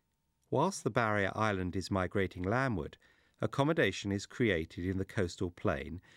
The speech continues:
and fluvial sediments are deposited. At the same time,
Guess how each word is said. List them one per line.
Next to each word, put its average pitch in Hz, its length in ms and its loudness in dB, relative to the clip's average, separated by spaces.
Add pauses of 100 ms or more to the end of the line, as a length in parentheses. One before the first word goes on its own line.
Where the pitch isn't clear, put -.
(140)
and 98 140 0
fluvial 147 480 4
sediments 135 600 -2
are 107 60 -2
deposited. 110 640 -2 (1400)
At 107 100 0
the 101 100 -10
same 123 300 2
time, 113 460 0